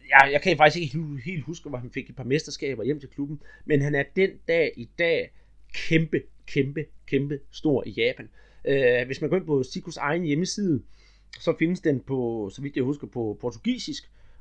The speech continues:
og vist nok også på engelsk, men sandelig også på japansk. Og jeg mener også, han snakker en, øh,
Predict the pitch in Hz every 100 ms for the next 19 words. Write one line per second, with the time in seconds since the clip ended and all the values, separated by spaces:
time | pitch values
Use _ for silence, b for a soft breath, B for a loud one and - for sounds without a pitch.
0 | - 127 123 110 127 190 185 185 - 156
1 | 175 120 - 127 107 - 147 226 202 135
2 | 170 170 120 - 165 120 - - - B
3 | B - 131 127 208 220 - 185 - 165
4 | 190 202 151 127 113